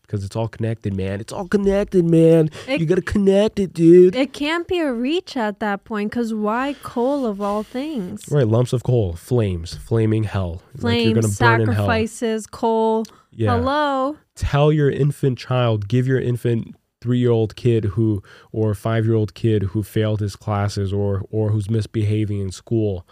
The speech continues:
Speaker 2: <laughs>
Speaker 1: like, what would you do back in the Moabites days, you know? Like, you would throw him in the fucking flame, dude. It's like, "You are my least favorite son. You shall be sacrificed to Moloch."
Speaker 2: <laughs>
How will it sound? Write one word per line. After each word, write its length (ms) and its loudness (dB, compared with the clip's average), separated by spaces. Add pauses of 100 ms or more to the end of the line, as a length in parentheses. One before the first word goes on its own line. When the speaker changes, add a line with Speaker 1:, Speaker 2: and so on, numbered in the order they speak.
(140)
Speaker 2:
<laughs> 180 -12
Speaker 1:
like, 140 -2
what 320 0
would 160 0
you 80 2
do 160 0
back 320 -2
in 80 -2
the 80 0
Moabites 600 -2
days, 400 -6
you 60 -8
know? 140 -6
Like, 160 -6
you 80 -2
would 120 -4 (120)
throw 240 4
him 180 0
in 60 -4
the 80 -6
fucking 320 -8
flame, 380 -4
dude. 220 -4 (420)
It's 100 -6
like, 160 0
"You 220 4
are 100 6
my 160 2
least 340 2
favorite 420 0
son. 380 -2 (260)
You 240 2
shall 220 0
be 140 -2
sacrificed 640 -6
to 60 -4
Moloch." 460 -8 (400)
Speaker 2:
<laughs> 80 -10